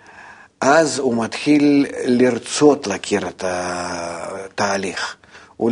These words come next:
הוא רוצה לרצות להכיר את המפעיל, את המפעיל, הבורא. ואז, אה, אין כאן, אה, דברים המפחידים, אלא דווקא, אה,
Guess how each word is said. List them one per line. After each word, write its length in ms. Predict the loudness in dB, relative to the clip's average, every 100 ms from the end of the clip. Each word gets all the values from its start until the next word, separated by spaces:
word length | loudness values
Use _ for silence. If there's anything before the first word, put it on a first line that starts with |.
| 2
הוא 160 | 0
רוצה 240 | 0 2 2
לרצות 640 | 4 2 0 0 0 2
להכיר 360 | -2 0 0 0
את 120 | 0
המפעיל, 540 | -2 -4 0 0 0 -6 -18 _ _ _ _ _ _ _ _ _ -2
את 140 | 0 2
המפעיל, 680 | 0 0 2 6 6 4 -2 -16 _
הבורא. 320 | -4 2 2 2 0 -8 _ _ _ _ _ _ _ _ -8
ואז, 680 | 0 2 4 2 0 0 2
אה, 600 | 2 2 0 0 -2 -4 -8 -16 -20 -20 -20 _ _
אין 180 | 0 0
כאן, 440 | 0 0 0 0 -4 -12 -10
אה, 400 | -4 -2 0 -2 -6 -8 -12 -18 -18 -16 -18 -18 -12 -8 -6
דברים 400 | -2 0 0 0
המפחידים, 640 | 0 -2 -6 -4 -2 -2
אלא 220 | 0 0
דווקא, 360 | 0 -2 -2 -2
אה, 920 | -2 -2 -2 -2 -2 -4 -4 -4